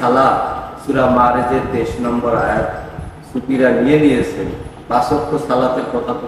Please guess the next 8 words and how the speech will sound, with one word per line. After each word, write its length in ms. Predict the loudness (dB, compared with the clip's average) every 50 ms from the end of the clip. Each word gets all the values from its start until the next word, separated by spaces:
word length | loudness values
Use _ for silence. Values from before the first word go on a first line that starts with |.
| -6
কোরআনে 300 | -2 2 2 4 4 2 0 -2
আমরা 140 | -2 -2 -2 -2 0
পাচ্ছি 320 | -2 -2 -2 -2 -2 -2 -2 -2
না 60 | -2 -4 -4
সরাসরি 460 | -4 -2 -4 -4 -4 -6 -8 -8 -8 -8
দাও, 120 | -10 -10 -10 -12 -14 -16 -18 -20 -20 -20 -20 -18 -6 0 2
যদিও 280 | 2 4 4 6 6 6 4
আমরা 160 | 4 2 2